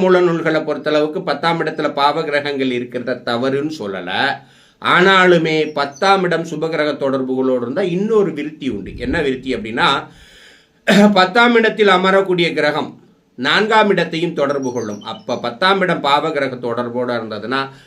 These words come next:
நான்காம் வீடு கெடும். அப்ப தொழில் கர்மாவை குறிக்கக்கூடிய பத்தாம் இடமும் சுபகிரக தொடர்புகளோடு இருந்தா யோகம். இந்த நாலு வீடும் சேர்ந்து ஒரு ஜாதக வரைபடத்துல சுபகிரகங்கள் தொடர்பு பெற்றா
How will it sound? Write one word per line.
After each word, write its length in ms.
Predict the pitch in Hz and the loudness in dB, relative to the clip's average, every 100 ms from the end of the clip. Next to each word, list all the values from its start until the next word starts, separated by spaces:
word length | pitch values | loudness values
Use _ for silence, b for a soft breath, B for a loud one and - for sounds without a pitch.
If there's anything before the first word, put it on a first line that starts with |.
| B | B
நான்காம் 540 | 110 131 180 180 156 127 | 0 2 4 2 2 0
வீடு 200 | 117 107 | -2 -6
கெடும். 400 | 104 101 101 104 B B - | -6 -6 -6 -8 B B -2
அப்ப 280 | - - 151 - | -2 2 2 4
தொழில் 340 | 165 202 233 226 | 4 4 4 4
கர்மாவை 480 | 175 180 190 185 180 | 2 2 2 2 2
குறிக்கக்கூடிய 600 | 170 156 143 135 139 139 127 | 0 -4 -4 -4 -2 -2 -2
பத்தாம் 440 | 127 - 180 180 165 | -4 -2 0 2 2
இடமும் 360 | 147 156 175 151 | 0 -2 -4 -4
சுபகிரக 460 | 139 135 135 127 | -4 -2 -2 -2
தொடர்புகளோடு 720 | 120 120 120 117 113 113 110 101 | -4 -4 -4 -6 -6 -4 -6 -8
இருந்தா 200 | 98 143 113 110 | -6 -8 -4 -2
யோகம். 340 | 120 95 - _ b b b b b | -2 -4 -12 _ b b b b b
இந்த 200 | 147 156 156 | -2 2 4
நாலு 420 | 160 185 226 226 | 4 6 6 6
வீடும் 420 | 220 214 226 214 190 | 6 6 4 2 4
சேர்ந்து 360 | 208 220 214 214 | 6 6 6 6
ஒரு 180 | 190 180 | 6 2
ஜாதக 380 | 170 165 180 175 | 2 2 2 2
வரைபடத்துல 640 | 165 151 156 151 - 160 - | 2 2 2 0 0 0 0
சுபகிரகங்கள் 640 | - - - 156 147 131 131 | 2 2 2 2 2 0 -2
தொடர்பு 360 | 127 120 110 95 | -2 -2 -2 -2
பெற்றா 420 | 104 - 107 | -4 -2 -2